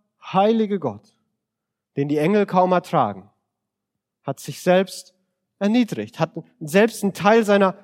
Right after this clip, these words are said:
Heiligkeit mal Heiligkeit sein lassen, seinen Teil seiner strahlenden Schönheit mal strahlende Schönheit sein lassen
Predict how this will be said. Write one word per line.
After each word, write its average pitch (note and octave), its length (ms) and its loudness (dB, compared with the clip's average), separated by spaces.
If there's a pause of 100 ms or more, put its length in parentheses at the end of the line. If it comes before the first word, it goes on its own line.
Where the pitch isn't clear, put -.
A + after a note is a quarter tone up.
(140)
Heiligkeit G#3 580 4
mal F#3 160 2
Heiligkeit G3 640 2
sein C#3+ 280 0
lassen, D3+ 260 0
seinen E3+ 200 2
Teil G#3 240 2
seiner G3 300 2 (220)
strahlenden G#3+ 840 2 (100)
Schönheit G3+ 540 2
mal F3 160 2
strahlende G3 520 4
Schönheit F#3 600 0 (260)
sein F#3+ 400 2
lassen B2 460 -4